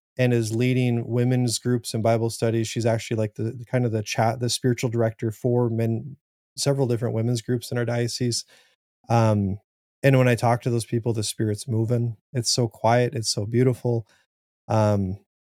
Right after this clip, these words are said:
and then I would s-, I would also say, like, Jim Beckman's a good friend of mine. He, he's been doing a ministry where he, he,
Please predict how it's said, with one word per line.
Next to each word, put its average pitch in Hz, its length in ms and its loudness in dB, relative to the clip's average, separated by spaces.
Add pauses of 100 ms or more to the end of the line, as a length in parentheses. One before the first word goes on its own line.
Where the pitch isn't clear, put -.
(920)
and 127 180 4
then 127 420 4 (120)
I 127 120 2
would 127 240 2
s-, - 540 -2 (1500)
I 147 120 6
would 165 120 6
also 135 280 4
say, 131 180 -2
like, 127 180 0
Jim 160 220 2
Beckman's 135 400 2
a 127 60 0
good 123 180 0
friend 127 240 0
of 127 60 0
mine. 123 440 0
He, 120 580 -2 (580)
he's 131 180 0
been 131 180 4
doing 120 420 2
a 113 160 -2
ministry 120 640 0
where 110 160 2
he, 110 520 0
he, 120 100 -6